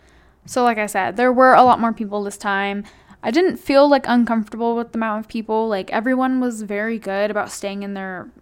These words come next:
place. Um, <laughs> it's funny, there was a car, uh, in front of us. <laughs> They brought their own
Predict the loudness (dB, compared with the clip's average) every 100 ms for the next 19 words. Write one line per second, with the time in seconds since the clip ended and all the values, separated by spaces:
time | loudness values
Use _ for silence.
0 | _ -14 -10 -8 -10 -12 -18 -20 _ _
1 | _ _ _ -16 -16 -16 -16 -16 -18 _
2 | _ -18 -10 -8 -8 -10 -10 -10 -8 -6
3 | -6 -6 -8 -8 -8 -2 0 0 -4 _
4 | _ _ _ _ -12 -10 -8 -8 -8 -4
5 | -2 0 2 2 0 -2 -8 -4 -2 -2
6 | -2 0 0 0 -2 0 0 -2 -4